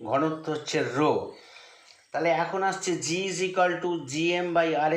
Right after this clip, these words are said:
square is equal to G M by capital R square। এখানে আর হচ্ছে দূরত্ব। এখানে যদি বস্তুটি ভূপৃষ্ঠে অবস্থিত হয়, তাহলে এখানে small r is equal to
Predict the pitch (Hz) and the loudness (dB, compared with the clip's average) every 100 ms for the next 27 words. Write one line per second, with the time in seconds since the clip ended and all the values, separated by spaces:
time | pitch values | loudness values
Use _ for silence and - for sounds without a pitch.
0 | 160 - 160 156 156 - _ _ _ _ | -2 -2 0 0 -4 -12 _ _ _ _
1 | _ 160 160 170 170 170 165 160 127 139 | _ -4 -2 0 2 2 2 -2 -4 -6
2 | 170 175 180 170 160 156 156 160 175 175 | 0 0 0 2 2 2 0 0 0 0
3 | 170 156 156 156 - 131 110 - 160 160 | 2 4 2 -2 0 0 0 -4 -4 -2
4 | 185 180 165 - 143 156 180 170 180 - | -2 -2 -4 -4 2 4 2 -2 -6 -2
5 | 175 170 165 - - _ 117 156 170 185 | -2 -2 -4 -16 -20 _ -4 2 4 2
6 | 180 175 180 - - _ - 160 160 175 | 0 -2 -2 -6 -18 _ -6 -2 0 0
7 | 170 170 - 117 151 160 175 170 - - | 0 -4 -14 -2 0 2 2 -2 -10 -20
8 | _ 156 160 - 165 170 131 165 202 196 | _ 0 0 -2 -4 -4 -2 -2 -2 -2
9 | 202 175 170 160 170 170 160 156 151 - | 0 2 0 -2 -4 -2 2 2 0 0
10 | 156 160 156 165 160 160 160 151 156 165 | 2 2 2 2 0 -2 -2 0 2 2
11 | 160 147 147 139 147 143 147 143 151 147 | 0 4 4 2 -4 -4 -4 0 0 0
12 | 147 | -2